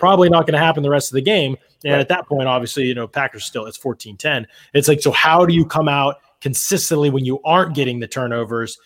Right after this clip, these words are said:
Speaker 1: and shut down this Packers offense? And then they proceeded to do it throughout the rest of the game, fifty-two yards over the final three quarters of action. I think it was forty-one plays, if I remember right,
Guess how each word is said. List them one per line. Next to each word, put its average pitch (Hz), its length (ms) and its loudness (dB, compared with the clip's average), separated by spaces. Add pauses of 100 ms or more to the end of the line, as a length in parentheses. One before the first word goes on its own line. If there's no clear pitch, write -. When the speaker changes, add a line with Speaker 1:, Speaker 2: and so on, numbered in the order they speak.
(120)
Speaker 1:
and 139 180 -4
shut 139 220 0
down 127 220 0
this 117 100 -8
Packers 123 400 -4
offense? 117 340 -4
And 131 80 -4
then 165 120 2
they 185 100 4
proceeded 151 440 0
to 135 60 0
do 143 160 2
it 139 100 0
throughout 131 200 -2
the 123 80 -4
rest 131 340 -4
of 127 60 -2
the 120 60 -4
game, 117 240 -6
fifty-two 156 480 -2
yards 131 360 2 (280)
over 135 180 4
the 123 60 0
final 135 260 0
three 135 260 0
quarters 131 380 0
of 117 100 -4
action. 120 300 -4
I 123 40 -4
think 135 100 -4
it - 20 -8
was 110 140 -8
forty-one 127 680 -2
plays, 120 340 -4
if 131 100 -6
I 127 60 -2
remember 127 280 -4
right, 127 220 0